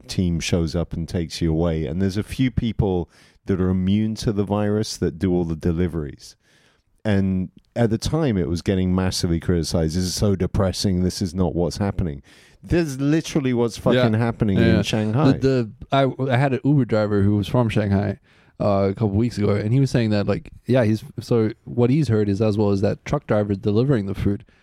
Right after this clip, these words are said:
Speaker 2: are not allowed to leave their trucks at all. They can't do down the window or open the fucking door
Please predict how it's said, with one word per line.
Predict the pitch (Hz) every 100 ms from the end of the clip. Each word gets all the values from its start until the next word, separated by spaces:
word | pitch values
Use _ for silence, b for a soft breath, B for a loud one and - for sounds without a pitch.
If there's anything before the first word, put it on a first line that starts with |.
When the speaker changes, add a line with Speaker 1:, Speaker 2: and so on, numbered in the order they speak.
| b b
Speaker 2:
are | 113
not | 117
allowed | 139 123
to | 117
leave | 101 107 139 131 104
their | 95
trucks | 92 - 135 - - - - _
at | 110
all. | 120 104
They | 104
can't | - 110 95
do | 113
down | 110 107
the | 101
window | 120 120 110
or | 104 104 120
open | - 107
the |
fucking | - 113 - 98
door | 113 101 98